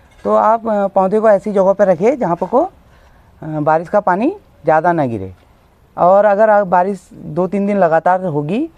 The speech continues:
तो इसमें जो है पानी रुकेगा। तो आप इसके लिए जो मिट्टी बनाते हैं, अ, मिट्टी बहुत पोरस बनाइए जिससे, जिसमें पानी रुके ना। अ, इसकी पॉटिंग सॉइल बहुत, अ, अच्छी होनी चाहिए, जिस, जो ड्रेनेज होल से जिसमें पानी निकल जाए।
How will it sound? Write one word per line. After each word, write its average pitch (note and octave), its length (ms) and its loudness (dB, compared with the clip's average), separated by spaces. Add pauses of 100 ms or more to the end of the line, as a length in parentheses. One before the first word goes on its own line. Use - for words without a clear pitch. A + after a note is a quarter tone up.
(200)
तो G3+ 80 -4
इसमें G#3 240 -4
जो G#3 80 2
है A#3+ 100 4
पानी F3+ 300 0
रुकेगा। A2+ 440 -2 (320)
तो G#2+ 60 0
आप G#3 180 0
इसके A#3 200 -10
लिए A#3 100 0
जो A#3 100 0
मिट्टी G#3+ 300 -2
बनाते E3 320 0
हैं, F#3+ 200 2
अ, - 1000 -8
मिट्टी F#3 320 -4
बहुत G#3+ 300 0
पोरस G3 240 2
बनाइए F3 360 2
जिससे, A3+ 400 -8 (100)
जिसमें F#3+ 360 -2 (160)
पानी F#3+ 300 2
रुके D#3+ 260 0
ना। A#2+ 200 -2 (720)
अ, D3+ 180 -4
इसकी E3+ 260 -6
पॉटिंग G#3+ 340 0
सॉइल A3+ 280 2
बहुत, G3 320 0
अ, D#3+ 840 -2
अच्छी - 360 -2
होनी F3 220 0
चाहिए, F#3 240 0
जिस, G3+ 180 -10 (460)
जो G#3+ 260 2
ड्रेनेज F#3 440 0
होल F3+ 180 0
से D4 200 0 (440)
जिसमें E3 340 -2
पानी F3+ 240 0
निकल C3 260 2
जाए। G2 240 -4